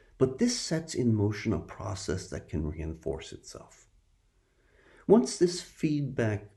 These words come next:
loop starts rumbling through our lives,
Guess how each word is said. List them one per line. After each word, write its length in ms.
loop 440
starts 480
rumbling 500
through 180
our 160
lives, 580